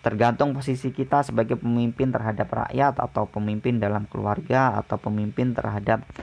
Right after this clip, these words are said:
eh, kuasa rumah tangga, yaitu istri, kemudian atau, eh, anak ketika diamanahi harta orang tuanya.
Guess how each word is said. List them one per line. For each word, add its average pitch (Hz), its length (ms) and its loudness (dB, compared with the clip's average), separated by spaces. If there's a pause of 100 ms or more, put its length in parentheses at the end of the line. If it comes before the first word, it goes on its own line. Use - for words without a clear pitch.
(560)
eh, 104 1040 4 (960)
kuasa 123 640 2
rumah 113 320 0
tangga, 113 560 2
yaitu - 400 -8
istri, 123 480 -2
kemudian 117 560 2
atau, 147 560 2 (800)
eh, 110 160 4
anak 120 400 4 (560)
ketika - 400 2
diamanahi 110 960 4
harta 107 720 2
orang 107 240 2
tuanya. 107 560 -4